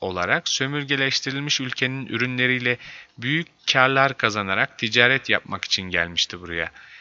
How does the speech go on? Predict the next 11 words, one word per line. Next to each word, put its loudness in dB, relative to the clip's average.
Hatta 8
yerlilerin 4
gereksinimlerinden 2
çok -4
ana 4
yurdun 0
gereksinimlerini 0
yansıtan 0
yeni 0
ürünleri -4
yerleştirdi. -2